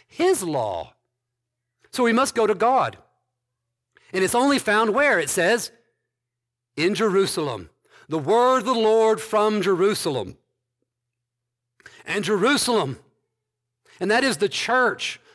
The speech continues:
the house of God, the Israel of God, where the word of God is clearly taught. You see, Hebrews, the book of Hebrews, reminds us as a church that we worship God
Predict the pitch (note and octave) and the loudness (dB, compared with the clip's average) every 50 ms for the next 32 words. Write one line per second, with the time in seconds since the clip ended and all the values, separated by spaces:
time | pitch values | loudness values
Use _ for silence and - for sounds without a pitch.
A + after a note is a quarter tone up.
0 | _ - D3 F3+ D#3+ - A#3+ C4+ C4+ C4 A#3+ - - - A3+ F#3 D3+ C3+ F#3+ G#3+ | _ -6 -4 -4 -2 0 2 2 2 2 0 -2 -4 -4 -4 -4 -4 0 2 2
1 | A#3+ A#3+ A3+ G#3+ E3+ B2+ G#2 F2 - _ _ _ _ _ _ _ _ _ _ _ | 4 4 4 2 2 -2 -4 -10 -14 _ _ _ _ _ _ _ _ _ _ _
2 | _ _ _ _ _ _ _ _ _ _ _ _ _ - G#3 F#3 D3 - C#4 C4+ | _ _ _ _ _ _ _ _ _ _ _ _ _ -2 -2 -2 0 0 0 0
3 | - G#3+ A#3 A3 G#3+ F3+ F#3+ F#3+ D3+ C3+ G3+ A3 A#3+ A#3+ A#3 A3+ G#3 F3+ D3+ C#3 | 0 0 2 2 2 2 0 -2 -2 0 2 2 4 4 4 4 2 0 0 0
4 | G3+ A3 A3+ G#3+ G#3 F3+ D#3 E3+ B3 C4 C4 B3+ B3 A3+ G3+ D#3+ F3+ A#3 A#3 A#3 | 2 2 2 2 2 0 0 2 2 4 4 4 2 2 0 0 0 2 2 2
5 | A3+ A3 G#3 - - - - - A#3+ B3 B3+ B3+ B3+ B3+ B3 A#3 F3+ E3+ G3+ A3 | 2 2 0 -4 -6 -10 -10 -6 -2 0 0 2 2 2 2 0 0 0 0 0
6 | A3 F#3+ - - - A#3 B3 B3 G#3+ D#3 A#2+ - - _ _ _ _ _ _ - | 0 -2 -4 -2 0 2 2 2 2 0 -2 -6 -12 _ _ _ _ _ _ -20
7 | - - F#3+ G3 - A3+ G#3+ F3 C#3+ A#3+ C4 C#4+ C#4+ G#3 G#3+ G3 G3 E3+ E3 F3 | -12 -8 -8 -6 -4 -4 -4 -2 -2 0 0 0 0 2 2 2 2 0 0 -2
8 | A3+ A#3+ - G#3+ E3 D#3 A3+ C4+ C#4+ C4+ G#3 G#3 F#3 F3+ F3 F3 D#3 - - - | -2 -2 -2 -4 -6 -4 -2 -2 -2 0 0 2 2 2 2 0 -2 -6 -12 -18
9 | - - - F#3 G3+ F#3+ F#3+ G#3 G#3+ B3+ D4 D#4+ D#4+ D#4 D4+ C#4 G#3+ G#3 G#3+ E3 | -10 -4 -2 -2 -2 0 0 2 2 2 2 2 2 2 2 2 2 2 0 0
10 | G#3 G3 E3+ F#3+ - - B3 C4 C4 A#3 G3 - - - - - - - G#3+ F3+ | 0 -2 -4 -4 -4 -2 0 2 2 0 0 -4 -10 -14 -18 -10 -4 -4 -2 -2
11 | C3+ D3 G3 C#4+ D4+ D#4 D#4 C4+ F#3 G#3 B3 C4 B3+ - - B3+ A#3 - D3 C3 | -2 -2 0 2 2 2 2 2 2 2 0 0 0 0 -2 -2 -2 -2 -4 -4
12 | B2 F#3+ G#3+ A3+ A3+ A3+ A3 A3 A3 - | 0 2 2 4 4 4 4 2 0 -2